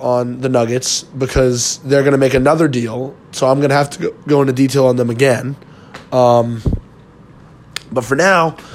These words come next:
let's just go into detail on the Rockets and the Hawks. So first, the Hawks, that's easy. Um, they were trying to get Andre Drummond, which, you know, Andre Drummond is a better player than Clint Capela.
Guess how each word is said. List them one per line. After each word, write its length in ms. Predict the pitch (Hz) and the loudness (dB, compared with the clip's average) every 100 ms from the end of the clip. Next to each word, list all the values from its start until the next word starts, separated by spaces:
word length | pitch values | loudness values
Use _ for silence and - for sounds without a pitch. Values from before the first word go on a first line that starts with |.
| - - - - - - - - | -20 -20 -20 -20 -20 -20 -20 -6
let's 140 | 170 165 | -4 -2
just 140 | 170 | 0
go 140 | 175 | 2
into 100 | 160 | 2
detail 400 | 143 147 - 139 | 2 -2 0 0
on 320 | 135 123 120 117 | 2 0 -4 -4
the 80 | |
Rockets 640 | 117 151 156 160 - - - | 0 2 2 -2 -2 -8 -6
and 220 | 123 113 | -8 -6
the 60 | 110 | -6
Hawks. 320 | 107 - - | -8 -10 -16
So 500 | - - 147 143 135 | -14 -6 0 2 0
first, 280 | - 202 165 | 0 0 2
the 60 | |
Hawks, 240 | 123 113 - | -2 -2 -2
that's 240 | 139 117 | -4 -4
easy. 240 | 113 - - - - - - - 135 | -6 -10 -20 -20 -20 -20 -20 -6 2
Um, 420 | 131 127 123 120 | 4 4 2 -4
they 120 | 139 | 2
were 120 | 208 196 | 4 4
trying 240 | 214 214 | 0 -2
to 60 | 170 | -2
get 160 | 170 | -2
Andre 220 | 156 165 | -2 -8
Drummond, 340 | 170 170 - - - - - - - - | -6 -8 -10 -20 -20 -20 -20 -20 -20 -20
which, 260 | - - - | -20 -18 -8
you 80 | 127 | -6
know, 200 | 110 151 - - | -6 -10 -16 -18
Andre 160 | 117 | -8
Drummond 240 | 123 123 131 | -4 -2 -2
is 100 | 135 | 0
a 60 | |
better 160 | 135 143 | 2 2
player 200 | 135 165 | 2 2
than 100 | 147 | 2
Clint 180 | 151 131 | -2 -2
Capela. 320 | 127 113 - | -4 -6 -12